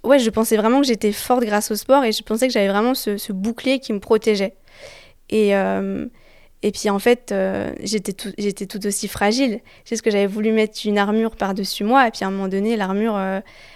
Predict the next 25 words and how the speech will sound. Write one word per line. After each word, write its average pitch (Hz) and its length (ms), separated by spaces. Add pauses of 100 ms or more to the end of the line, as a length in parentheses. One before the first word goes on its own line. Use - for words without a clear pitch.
elle 208 100
commence 220 300
à 196 40
s'user 240 480
et 214 60
puis 208 240
de 202 120
nouveau, 208 280
t'es, 214 160
tu - 140
te - 80
retrouves 233 320
face 233 320
à 208 60
ce - 100
que - 80
t'as 190 160
pas 208 180
voulu, 214 320
euh, 202 200 (500)
affronter. 240 500 (320)
Mais 220 140
profondément, 240 640
c'était, 226 400
euh, 196 180